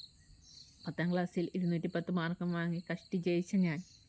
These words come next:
ഇന്ന് ഈ ലെവലിലേക്ക് എത്തിയിട്ടുണ്ട് എങ്കിൽ ഇതുപോലുള്ള ഒരുപാട് ബാക്ക് സ്റ്റോറി എൻ്റെ ലൈഫിൽ ഉണ്ടായിരുന്നു. പത്താം ക്ലാസ്സിലെത്തിയപ്പം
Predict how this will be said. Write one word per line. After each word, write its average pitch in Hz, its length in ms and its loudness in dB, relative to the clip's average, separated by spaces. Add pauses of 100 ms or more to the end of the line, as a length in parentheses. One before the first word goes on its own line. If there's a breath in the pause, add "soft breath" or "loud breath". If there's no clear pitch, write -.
(320 soft breath)
ഇന്ന് 180 240 2
ഈ 185 120 4
ലെവലിലേക്ക് 180 580 4
എത്തിയിട്ടുണ്ട് 180 800 2
എങ്കിൽ 180 380 0
ഇതുപോലുള്ള 240 580 4
ഒരുപാട് 196 400 4
ബാക്ക് 165 320 -2
സ്റ്റോറി 170 380 0 (100)
എൻ്റെ 160 220 -2
ലൈഫിൽ 151 420 0 (140)
ഉണ്ടായിരുന്നു. 139 500 -2
പത്താം 175 240 -2
ക്ലാസ്സിലെത്തിയപ്പം 180 680 -2